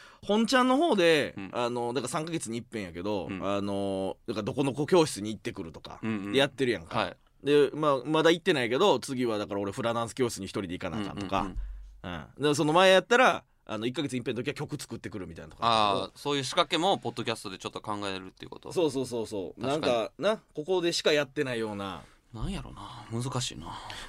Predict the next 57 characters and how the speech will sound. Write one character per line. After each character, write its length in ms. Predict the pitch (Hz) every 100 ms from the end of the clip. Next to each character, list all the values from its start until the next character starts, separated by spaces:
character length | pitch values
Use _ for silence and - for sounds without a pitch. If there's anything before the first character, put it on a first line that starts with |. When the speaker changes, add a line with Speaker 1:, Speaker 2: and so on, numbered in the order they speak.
| -
Speaker 1:
何 160 | 101
が 80 | 101
で 100 | 117
き 80 | 196
る 60 | 214
か 80 | 117
な。 100 | 113
だ 100 | 117
か 0 |
ら 60 |
結 180 | - 180
構、 180 | 147 135
な 100 | 127
ん 20 |
か、 140 | 123 -
攻 260 | - 156 165
め 80 | -
た 160 | -
こ 80 | 131
と 100 | 143
や 60 | 165
り 60 |
ま 80 | 165
し 80 | 156
ょ 40 |
う 20 |
か、 160 | 135 110
み 80 | 98
た 80 | 95
い 40 |
な 60 | 87
感 160 | 104
じ 80 | 98
で 60 | 101
大 80 |
人 180 | 113 123
た 100 | 117
ち 80 | 90
は 60 | 87
言 80 |
っ 40 | 104
て 100 | 104
た 100 | 85
け 80 | 87
ど 80 |
ね。 120 | 135 120
Speaker 2:
う 20 |
ん。 560 | 107 101 95 95 98 95 - - - - -
そ 340 | - 147 107
う 40 |
ね。 160 | 101 131
で 80 | 117
も、 80 | 117
Speaker 1:
う 220 | 127 123
ん。 0 |
Speaker 2:
あ 120 | 127
の、 260 | 156 147